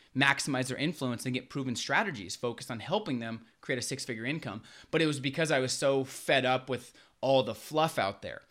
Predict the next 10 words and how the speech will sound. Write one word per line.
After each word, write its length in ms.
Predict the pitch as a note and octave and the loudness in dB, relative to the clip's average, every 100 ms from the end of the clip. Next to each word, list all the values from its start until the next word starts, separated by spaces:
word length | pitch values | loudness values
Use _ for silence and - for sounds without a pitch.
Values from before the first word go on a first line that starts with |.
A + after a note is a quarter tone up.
| - - | -20 -16
So 260 | - E3 C#3 | 0 2 2
think 360 | C3+ G#3 A3 | 2 2 4
about 220 | B3+ B3 - | 6 4 4
your 100 | E3 | -2
prospects' 640 | - D3+ D3 - C3+ - | 4 4 4 2 -2 -2
biggest 420 | - C3+ F#3 - | -2 0 0 0
challenges 600 | - D3+ D#3+ E3 D#3+ F3 | 0 2 2 0 -2 -2
and 120 | G3 | -4
pain 220 | D#3+ B2+ G#2+ | 0 -2 -2
points. 380 | G#2 A#2 - | -6 -8 -10